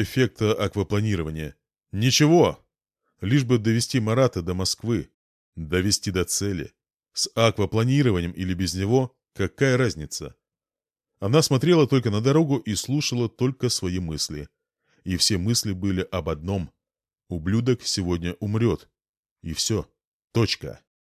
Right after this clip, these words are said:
«Давай заедем», попросил он неожиданно. Геля поняла, что Марат говорит о кафе, нарисовавшемся по левую руку. «Зачем?»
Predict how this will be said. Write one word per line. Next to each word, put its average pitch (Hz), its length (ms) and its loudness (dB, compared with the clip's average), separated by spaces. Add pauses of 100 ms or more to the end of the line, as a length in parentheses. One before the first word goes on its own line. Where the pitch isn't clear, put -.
(880)
«Давай 92 440 2
заедем», 92 560 0 (460)
попросил 104 540 4
он 131 100 4
неожиданно. 110 580 0 (540)
Геля 117 320 2
поняла, 90 420 2
что - 200 -6
Марат 92 340 0
говорит 92 440 -2
о 95 120 -2
кафе, 101 480 -2 (260)
нарисовавшемся 90 960 -4
по 98 140 -6
левую 82 320 -2
руку. 80 340 -6 (1000)
«Зачем?» 90 680 -2